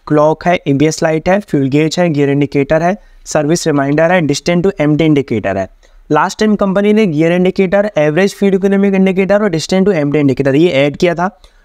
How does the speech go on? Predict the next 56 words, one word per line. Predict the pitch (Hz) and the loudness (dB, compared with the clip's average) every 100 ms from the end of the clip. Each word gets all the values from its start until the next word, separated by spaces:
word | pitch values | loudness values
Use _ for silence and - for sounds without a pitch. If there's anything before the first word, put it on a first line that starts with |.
| - | -2
जो | 147 | 0
पहले | 165 156 180 | 0 0 2
नहीं | 160 170 165 | 2 2 2
आता | 117 110 | 0 -2
था, | 101 | -2
वो | 123 147 | 0 2
भी | 160 175 | 2 2
कंपनी | 156 143 147 | 2 2 2
ने | 143 | 0
यहाँ | 123 | 0
पे | 147 | -2
ऐड | 123 165 - | 0 -2 -2
कर | - 123 | -2 0
दिया | 113 107 | 0 -2
है। | 101 | -2
तो | 95 | 0
ये | 143 | 0
चीज़ | 156 151 | 2 0
मुझे | 147 147 | 0 0
काफ़ी | 123 120 147 | -2 -2 -4
अच्छी | - | 0
लगी। | 147 143 165 - _ - - - | 0 0 -2 -4 _ -20 -12 -2
प्लस | 196 | -2
दोस्तों | 185 190 202 | 0 -2 0
आपको | 170 - | 0 -2
बता | 170 160 | -2 0
दूं, | 165 | 0
स्विचेस | 185 165 156 160 | 0 0 0 -2
में | 175 | 0
number | 160 151 147 | 0 0 2
of, | 160 156 - | 0 -2 -2
आ, | 131 131 | 0 2
दो | 139 160 | 2 0
स्विचेस | - 165 180 165 | 0 -2 0 0
मिलते | 170 156 | -2 -2
हैं, | 175 | -2
जिसे | 147 160 | -2 0
आप | 156 | -2
इसके | 151 165 | -2 -2
स्पीडोमीटर | 160 - 151 151 147 | -2 -2 0 0 0
को | 147 | 0
कंट्रोल | 143 123 151 208 - - _ - | 0 0 0 -4 -10 -20 _ -4
कर | 165 | -2
सकते | 143 117 - - | -2 -6 -8 -8
हैं। | 98 | -6
फीचर | - 196 220 | -4 -2 0
वाइज | 208 208 208 | 0 0 0
एनएस | 156 170 170 | 0 0 -2
एक | 170 - | -4 -2
काफ़ी | 139 - | -2 -2
अच्छी | 156 - | -4 0
बाइक | 135 135 | 0 2
निकल | 139 131 131 | 2 2 2
कर | 135 | 0
आती | 113 107 | 0 0
है | 147 | 0